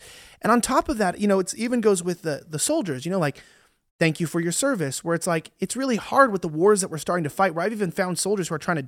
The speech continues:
delist and they're trying to get out because they don't, they don't even trust the direction of the country. They don't trust the commander in chief. They don't trust where we're headed.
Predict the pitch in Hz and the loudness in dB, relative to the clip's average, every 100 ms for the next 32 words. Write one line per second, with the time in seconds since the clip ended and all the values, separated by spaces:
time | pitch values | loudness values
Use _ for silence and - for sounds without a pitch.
0 | - - 180 147 180 - 156 143 185 170 | -8 -4 -2 0 -2 -2 -6 -6 -4 -4
1 | 139 175 180 - - - 165 160 165 170 | 0 2 2 0 -20 -8 -2 2 2 0
2 | - 170 180 180 160 143 - 180 - 160 | -2 -2 0 0 -2 -6 -4 -2 -2 -4
3 | 143 156 - 139 - 185 190 165 135 170 | 0 0 -2 -6 -2 -2 -2 -4 0 0
4 | 160 - 165 151 139 156 196 - - - | -2 -4 -2 -2 -2 -2 -4 -6 -6 0
5 | 175 - 190 - 175 170 156 - 208 240 | 0 2 2 2 2 2 2 0 0 0